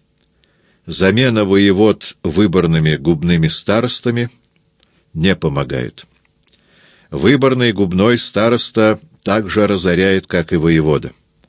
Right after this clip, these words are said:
Жалобы, накопившиеся в царствовании Михаила, произвели взрыв в Москве и других городах в начале царствования Алексея, следствием чего было соборное уложение,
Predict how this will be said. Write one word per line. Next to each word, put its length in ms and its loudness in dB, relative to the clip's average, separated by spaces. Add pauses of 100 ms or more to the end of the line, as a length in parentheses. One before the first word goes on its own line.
(1120)
Жалобы, 500 0
накопившиеся 960 0
в 60 -8
царствовании 800 0
Михаила, 600 0 (540)
произвели 540 2
взрыв 480 0
в 160 -4
Москве 560 0
и 20 -6
других 460 -2
городах 680 -2
в 140 -14
начале 460 -2
царствования 800 -2
Алексея, 580 -2 (540)
следствием 680 -4
чего 440 0 (340)
было 300 0
соборное 720 0
уложение, 800 0